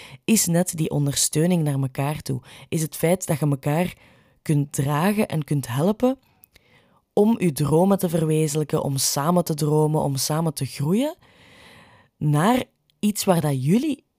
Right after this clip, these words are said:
wat dat jullie belangrijk vinden. Dat is voor iedereen uiteraard helemaal anders. Eh, maar dat is wel een hele, hele mooie vorm van liefde. Die ondersteuning en dat samen kunnen zijn en samen kunnen groeien. Daarnaast wil ik ook wel aangeven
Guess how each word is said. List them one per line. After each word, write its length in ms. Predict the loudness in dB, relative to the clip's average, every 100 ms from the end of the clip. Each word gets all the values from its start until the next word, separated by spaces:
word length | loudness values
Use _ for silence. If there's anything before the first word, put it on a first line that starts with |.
| _ _ _ _
wat 140 | -8 -6
dat 140 | -2
jullie 220 | 0 2
belangrijk 540 | 0 0 0 0 -4 -4
vinden. 380 | -4 -2 -2 -6 -8
Dat 120 | -2 0
is 80 |
voor 160 | 0 0
iedereen 380 | 2 2 2 2
uiteraard 440 | 0 0 -2 -2
helemaal 320 | -2 -2 -2
anders. 640 | -2 -2 -2 -4 -6 -6 -8 -16 -20 -20 -20 -20 -6
Eh, 180 | -2 0
maar 240 | 2 2
dat 180 | 2 2
is 180 | 2 2
wel 240 | 0 0 -6 _ _ -6
een 200 | -4 -2
hele, 360 | 0 2 4
hele 280 | 4 4 2
mooie 280 | 2 2 2
vorm 280 | 0 -2 -2
van 220 | -2 0
liefde. 400 | 0 -2 -4 -8 -10 -14
Die 140 | -10 -4
ondersteuning 760 | -4 -2 -4 0 2 2 2
en 140 | -2 -4
dat 120 | -2
samen 480 | 0 0 2 2 2
kunnen 240 | 2 2
zijn 240 | 2 0 -2
en 140 | -4
samen 380 | -4 -2 -2 -2
kunnen 240 | -2 -2
groeien. 460 | -2 -2 -2 -2 -6 -14 -20 -18 -18 -4
Daarnaast 640 | -2 0 0 0 -2 -2
wil 120 | 0
ik 120 | 0 0
ook 120 | 0
wel 180 | 0 -2
aangeven 640 | -4 -2 0 -2 -4